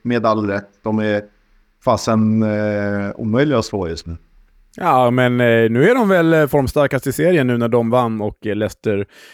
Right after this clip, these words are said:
Speaker 2: kryssade. Ben Sheaf av alla människor, eh, vår, eh, han som comebackade i, eh, eh, Who Are You, eh, här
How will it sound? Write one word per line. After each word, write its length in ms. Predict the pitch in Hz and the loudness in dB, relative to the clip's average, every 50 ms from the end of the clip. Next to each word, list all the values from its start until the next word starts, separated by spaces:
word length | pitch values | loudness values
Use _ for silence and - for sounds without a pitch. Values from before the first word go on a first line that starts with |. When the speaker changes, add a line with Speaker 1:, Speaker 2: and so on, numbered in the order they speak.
| - _ _ | -20 _ _
Speaker 2:
kryssade. 580 | - - 131 - - - 156 143 127 117 110 - _ - - _ _ | -4 -2 -2 -2 0 0 0 2 2 0 0 -2 _ -18 -20 _ _
Ben 300 | - 127 190 220 214 190 | -2 0 2 2 2 2
Sheaf 480 | - - - 269 285 196 139 - - | 0 2 4 4 4 4 2 0 0
av 120 | 135 143 151 | 0 0 2
alla 280 | - 151 139 127 127 | 2 2 2 2 2
människor, 520 | 127 131 123 120 120 - - 117 117 113 110 - - 117 | 2 2 0 0 -2 -2 0 0 0 0 -2 -6 -8 -6
eh, 420 | 110 110 110 107 107 107 104 101 - - | -4 -4 -4 -2 -2 -4 -4 -6 -8 -10
vår, 720 | 110 113 110 107 110 110 107 107 107 107 107 107 104 107 107 | -12 -10 -8 -6 -4 -2 -2 -2 -2 -2 -2 -2 -2 -2 -2
eh, 80 | 104 - - - | -4 -4 -8 -10
han 200 | - 110 113 104 | -10 -8 -8 -8
som 400 | - 110 107 104 104 104 104 - _ _ _ _ _ _ - | -6 -6 -8 -6 -8 -10 -12 -14 _ _ _ _ _ _ -14
comebackade 640 | - - 117 110 107 110 101 - - 120 113 107 110 | -8 -6 -4 -2 -2 -4 -4 -4 -4 -4 -2 -2 -4
i, 300 | 104 104 104 101 101 98 | -4 -4 -6 -4 -4 -4
eh, 180 | 98 95 98 98 92 - _ _ _ _ - | -4 -6 -6 -8 -10 -14 _ _ _ _ -14
eh, 240 | 104 98 98 101 - | -12 -10 -8 -4 0
Who 200 | 127 127 123 127 | 0 2 4 4
Are 100 | 147 147 | 4 4
You, 140 | 135 117 104 - _ - - - - - - - _ - | 2 2 0 -2 _ -20 -20 -20 -20 -20 -20 -20 _ -8
eh, 300 | - 104 98 92 76 82 - | -6 -4 -4 -4 -6 -8 -8
här 320 | - 110 113 104 101 101 | -6 -2 -2 -2 -2 -2